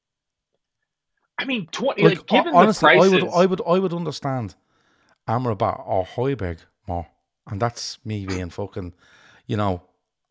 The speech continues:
Speaker 2: and that's not me not liking either of them player really, but I could understand them more alongside of Lavia.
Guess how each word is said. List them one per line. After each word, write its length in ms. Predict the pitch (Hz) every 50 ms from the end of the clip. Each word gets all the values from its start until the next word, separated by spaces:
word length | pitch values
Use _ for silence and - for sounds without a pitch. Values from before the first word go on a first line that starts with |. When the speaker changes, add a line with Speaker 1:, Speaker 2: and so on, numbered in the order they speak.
| _ _ -
Speaker 2:
and 180 | - 104 101
that's 200 | 110 123 120 -
not 160 | 117 107 104 147
me 180 | 110 104 113
not 220 | 104 95 95 117 120
liking 420 | 107 101 104 - 98 95 92 -
either 240 | 120 110 101 127 123
of 40 | 120
them 140 | 107 90 82
player 260 | - 95 92 90 82
really, 300 | 85 104 113 123 104 85 - _ _ - - - - - - - _ -
but 120 | - 123
I 20 | 127
could 160 | - 139 135
understand 460 | 143 143 131 110 - 127 117 113 110
them 120 | 107 104 104
more 400 | 101 104 117 123 120 104 90 - _ _
alongside 600 | - 117 104 104 110 117 110 98 - 107 104 101 92
of 80 | 87
Lavia. 380 | 90 101 117 123 131 147 131 104